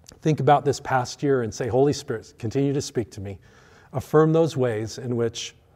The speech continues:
I've continued in discipleship. Bring correction to those areas where I still need to detach from the things of this world, take up my cross daily and follow Jesus."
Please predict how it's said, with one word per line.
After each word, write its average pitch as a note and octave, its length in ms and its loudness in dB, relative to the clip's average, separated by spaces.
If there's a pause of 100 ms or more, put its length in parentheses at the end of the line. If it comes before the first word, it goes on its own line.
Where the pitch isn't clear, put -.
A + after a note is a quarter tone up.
(320)
I've A#2 180 -4
continued C3 480 2
in C#3 100 2
discipleship. A#2+ 680 -6 (920)
Bring C#3+ 200 4
correction B2+ 680 -2 (640)
to B2 100 2
those B2 240 4
areas B2 500 -2
where A2 320 0
I A#2+ 120 -2
still C3 500 0 (300)
need A#2+ 160 0
to B2+ 80 0
detach A#2 580 -4
from A2+ 160 -4
the A#2 100 -4
things D#3+ 320 -2
of D#3 100 -4
this C#3+ 220 -6
world, G#2+ 320 -4
take C#3 200 -6
up B2+ 100 -8
my C3 120 -4
cross B2+ 340 -8
daily G2+ 340 -10
and G2 140 -12
follow G2+ 320 -10
Jesus." F#2+ 600 -16